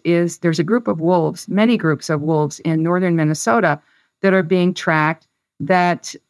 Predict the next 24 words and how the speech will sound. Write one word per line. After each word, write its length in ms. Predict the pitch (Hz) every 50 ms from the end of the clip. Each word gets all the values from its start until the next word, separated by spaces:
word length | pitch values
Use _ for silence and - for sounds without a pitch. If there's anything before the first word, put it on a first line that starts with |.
| _ -
in 160 | 190 190 185
the 100 | 185 180
summer, 600 | - - 262 254 269 247 185 160 143 147 165 -
when 160 | - 185 190 190
they 140 | 196 196
don't 260 | 190 196 220 294 381 370
have 160 | 294 254 208
access 540 | 180 190 247 - - - 180 147 160 - -
to 100 | - 185
these 220 | 160 170 165 -
ungulates, 520 | - 190 233 175 - 190 165 143 156 -
because 300 | - 185 175 196 190 180
the 80 | 185 196
ungulates 480 | - 180 196 226 254 233 202 185 - -
get 140 | 170 -
very 260 | - - 165 175 220 247
strong 480 | - - - 208 220 247 226 185 165
when 160 | 156 160 151
there's 220 | 151 147 151 147 -
foliage 400 | - 190 196 185 165 143 - -
for 120 | - 165
them 200 | 151 151 143 143
to 220 | 147 - 285 - 240
eat, 300 | 285 - 170 156 -